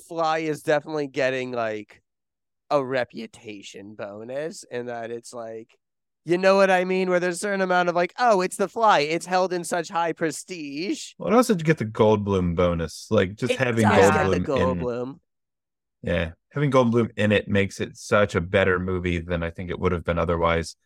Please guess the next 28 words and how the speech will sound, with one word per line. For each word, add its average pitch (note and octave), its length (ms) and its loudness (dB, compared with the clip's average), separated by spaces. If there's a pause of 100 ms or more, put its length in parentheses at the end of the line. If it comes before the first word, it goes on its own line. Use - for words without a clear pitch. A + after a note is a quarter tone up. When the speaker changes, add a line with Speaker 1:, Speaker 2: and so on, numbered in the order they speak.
Speaker 1:
Oh, F#3 160 6
no G#3 200 4
Speaker 2:
Um, G#3+ 80 6
Speaker 1:
other E3+ 220 4
actor A2+ 560 -4 (160)
could D3 120 0
have C3+ 100 -2
done B2+ 160 0
a A#2+ 80 -4
good A#2+ 200 -6
job. A#2 320 0 (280)
Also, B3+ 400 2 (120)
the A#3+ 120 4
Geena A#3+ 320 0
Davis A#3 400 2
bonus. B2+ 580 -2 (260)
Speaker 3:
Yes, G#3+ 500 2
Speaker 2:
Yeah. G#3 80 -4
Speaker 3:
Goldblum G#3 340 0
and - 100 -8
Davis. E3 720 -4 (360)
Speaker 2:
I D3 60 -2
mean, E3+ 100 6
I, F3 220 6
I F3+ 60 10
love E3 340 6
Geena C#3 280 0
Davis, A#2+ 480 2